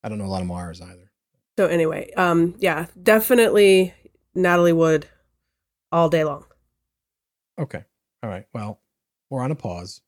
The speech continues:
Speaker 1: We can probably get through the podcast, and I won't speak to you again until I've watched. Uh, do I have to watch both versions? Or can I
Speaker 2: No,
Speaker 1: just
Speaker 2: you
Speaker 1: pick
Speaker 2: just have to
Speaker 1: one?
Speaker 2: watch the Natalie Wood one.
Speaker 1: All right. All right. All right. I think, uh, I think I can manage. So.
Speaker 2: Okay. All right.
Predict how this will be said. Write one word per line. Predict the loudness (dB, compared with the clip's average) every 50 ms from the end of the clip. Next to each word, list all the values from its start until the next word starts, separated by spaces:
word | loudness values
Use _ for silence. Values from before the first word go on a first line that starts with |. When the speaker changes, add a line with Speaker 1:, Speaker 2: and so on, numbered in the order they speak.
| _ _ _ _ _ _ _ _ _ _ _ _ _ _ _ _ _ _ -10
Speaker 1:
We | -8 -6
can | -6 -6
probably | -4 -4 -4 -2 -4
get | -4 -6 -8
through | -8 -10
the | -10
podcast, | -10 -12 -12 -12 -14 -16 -16 -14 -14 -14 -16 -14
and | -14 -12
I | -12
won't | -12 -12 -14 -14
speak | -14 -14 -14 -14
to | -14 -14
you | -14
again | -12 -12 -14 -14 -16
until | -18 -18 -16 -16
I've | -16 -14
watched. | -14 -14 -14 -16 -18 -20 -20 _ _ _ _ _ -20
Uh, | -20 -20 -20 -20 _ _
do | -6
I | -6
have | -4 -4 -4
to | -4
watch | -4 -6 -8 -10 -10
both | -10 -10 -10 -10
versions? | -10 -8 -6 -6 -6 -6 -6 -4 -4 -4 -4 -4 -2 -2
Or | 0
can | 2
I |
Speaker 2:
No, | 2 4 4 4 4 4
Speaker 1:
just | 2 2
Speaker 2:
you | 0
Speaker 1:
pick | -2 -2
Speaker 2:
just | -2 0 0
have | 0 0
to | 0
Speaker 1:
one? | 0 0
Speaker 2:
watch | -2 -2 -2 -2
the | -2
Natalie | 0 0 0 0 0 0 0
Wood | -2 -2 -4 -4
one. | -4 -4 -4 -6 -10 -14
Speaker 1:
All | -14
right. | -14 -14 -14 -16 -18 -20 _
All | -16
right. | -16 -16
All | -16 -18 -20 _ _ _ _
right. | _ _ _ _ _ _ _ _ _ _ _ _ _ _ _ _ _ _ _ _ -18
I | -18
think, | -18 -18 _ -16 -14
uh, | -14 -14 -14 -16 _ _ _ _ _ _ _ _ _ _ _ -6
I | -6 -4
think | -2 -2
I | -2 -4
can | -4 -4
manage. | -4 -4 -4 -4 -6 -8 -10 -16 _ _ _ _ _ _ _ _ _ _ _ _ _ _ -12
So. | -6
Speaker 2:
Okay. | -6 -6 -6 -6 _ _ _ _ _ _ _ _ _ _ _ -6
All | -4
right. | -4 -4 -6